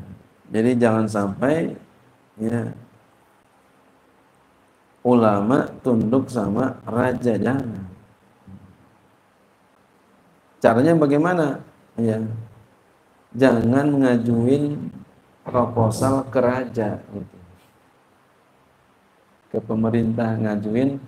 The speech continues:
proposal, dibagi duit, ya manut ntar. Jadi ngajuinnya ke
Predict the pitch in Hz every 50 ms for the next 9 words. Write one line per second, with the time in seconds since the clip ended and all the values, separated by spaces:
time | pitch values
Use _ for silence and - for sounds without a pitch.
0 | - _ _ _ _ _ _ _ - 113 107 104 107 107 107 101 - - 104 101
1 | 98 95 95 - - 120 113 110 107 110 113 110 117 139 143 139 127 120 - 135
2 | 127 117 117 - - - - - 135 135 139 143 139 131 117 - - 120 104 101
3 | 98 98 - - - - - - - _ _ _ _ _ _ _ _ _ _ _
4 | _ _ _ _ _ _ _ _ _ _ _ _ _ _ _ _ _ _ _ _
5 | _ _ _ _ _ _ _ _ _ _ _ _ _ _ _ - - _ _ -
6 | 101 98 95 - - - _ _ - 104 107 117 123 123 120 113 113 104 107 113
7 | 107 117 147 151 147 131